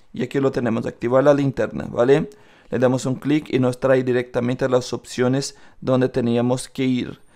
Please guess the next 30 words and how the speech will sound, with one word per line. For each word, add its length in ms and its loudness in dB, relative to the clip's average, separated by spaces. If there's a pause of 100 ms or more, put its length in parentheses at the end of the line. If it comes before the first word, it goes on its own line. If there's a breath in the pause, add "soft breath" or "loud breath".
(240 soft breath)
Recordando 760 0
que 320 0
lo 220 2
he 20 2
buscado 420 0
en 60 2
español 460 0
de 80 0
España. 360 -2
Si 140 -12
tu 140 -8
celular 400 2
está 180 -2
en 80 -2
español 400 -4
de 80 -2
otro 260 -6
país, 520 -2 (420 loud breath)
lo 220 0
tendrías 440 -2
que 140 -10
cambiar 380 0
tu 100 -8
celular 440 0
a 40 0
español 380 -2
de 60 -2
España 320 -4
también, 380 -4
¿vale? 380 -2